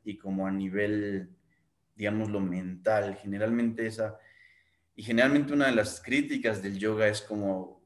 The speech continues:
precisamente la falta de estructura o la falta de análisis o, o, o la falta de cientificidad, si eso existe.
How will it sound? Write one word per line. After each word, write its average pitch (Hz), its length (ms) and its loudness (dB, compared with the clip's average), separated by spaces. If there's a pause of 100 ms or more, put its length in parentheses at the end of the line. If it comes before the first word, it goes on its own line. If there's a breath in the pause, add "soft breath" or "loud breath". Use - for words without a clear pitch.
precisamente 104 520 -6
la 95 140 0
falta 107 400 -4
de 101 60 -6
estructura 107 760 -4
o 92 60 -4
la 90 140 -8
falta 104 420 -6
de 92 60 -6
análisis 104 680 -8
o, 82 120 -18
o, - 200 -18
o 98 100 -10
la 92 120 -10
falta 104 380 -6
de 98 180 -8 (500 soft breath)
cientificidad, 104 1600 -8
si - 140 -14
eso 101 160 -14
existe. 104 640 -14